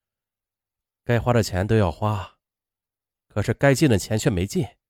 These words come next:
那能怎么办呢？”李健面无表情地说着。“那你可以跟你老板潘志国好好商量啊，多给你点活儿，给你涨点工资。”于九涛故意这么说。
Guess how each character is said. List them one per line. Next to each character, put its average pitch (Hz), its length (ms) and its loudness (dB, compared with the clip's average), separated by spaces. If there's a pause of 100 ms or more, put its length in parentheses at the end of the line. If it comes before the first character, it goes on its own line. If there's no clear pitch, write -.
(1120)
那 117 120 4
能 98 100 2
怎 98 120 -6
么 80 80 -10
办 120 180 -2
呢？” 90 100 -14 (1400)
李 190 180 6
健 202 260 4
面 196 160 6
无 143 100 6
表 107 220 8
情 98 140 -2
地 117 60 2
说 165 240 -2
着。 - 120 -12 (2000)
“那 254 180 6
你 220 100 10
可 208 140 4
以 220 80 6
跟 226 180 4
你 196 80 8
老 143 220 8
板 120 220 6
潘 202 200 2
志 190 100 6
国 165 140 8
好 95 140 0
好 131 100 6
商 175 140 8
量 170 160 8
啊， 127 160 0 (460)
多 220 120 10
给 190 140 10
你 202 60 12
点 156 140 8
活 120 140 6
儿， 165 180 6 (460)
给 170 100 8
你 190 60 12
涨 175 140 8
点 160 100 8
工 185 160 10
资。” 202 240 6 (960)
于 240 240 8
九 190 180 8
涛 202 300 6
故 240 300 6
意 180 100 6
这 156 80 6
么 127 100 4
说。 - 240 0